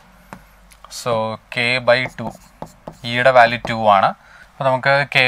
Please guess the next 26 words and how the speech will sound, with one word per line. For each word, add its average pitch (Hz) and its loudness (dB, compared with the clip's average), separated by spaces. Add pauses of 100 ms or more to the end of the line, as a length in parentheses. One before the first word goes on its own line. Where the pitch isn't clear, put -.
by 135 6
two 151 -4
വരുന്ന 131 -4
k 123 0
by 123 0
two 135 -4
is - -12
equal 120 -4 (100)
to, 165 -6 (280)
ആ, 117 2 (260)
നമുക്ക് 120 -4
സ്ലോപ്പ് 127 4
എടുക്കുവാണെങ്കിൽ 131 -2 (600)
ടു 131 -4 (160)
minus, 143 2 (300)
ആ, - 6 (520)
one 117 2 (120)
by 131 2 (180)
two 143 -4
divided 113 4
by 147 2 (100)
six 131 -12 (220)
minus 123 0
zero 104 0
വരും. - -18 (1300)
Two 120 -6